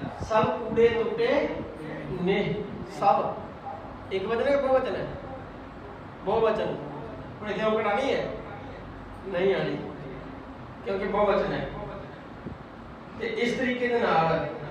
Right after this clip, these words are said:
ਗੁਰਬਾਣੀ ਦੇ ਵਿੱਚ ਹੋਰ ਬਹੁਤ ਸਾਰੇ ਪ੍ਰਮਾਣ ਹੈਗੇ,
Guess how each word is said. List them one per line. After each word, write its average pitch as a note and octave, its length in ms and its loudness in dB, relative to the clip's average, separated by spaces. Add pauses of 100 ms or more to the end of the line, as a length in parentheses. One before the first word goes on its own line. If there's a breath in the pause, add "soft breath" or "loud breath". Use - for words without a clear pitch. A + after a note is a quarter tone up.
(760)
ਗੁਰਬਾਣੀ G#3 380 6
ਦੇ B3 180 4
ਵਿੱਚ A3 220 -2
ਹੋਰ A3 240 2
ਬਹੁਤ G#3+ 300 0
ਸਾਰੇ G#3+ 200 0
ਪ੍ਰਮਾਣ F#3+ 420 0
ਹੈਗੇ, E3 420 -2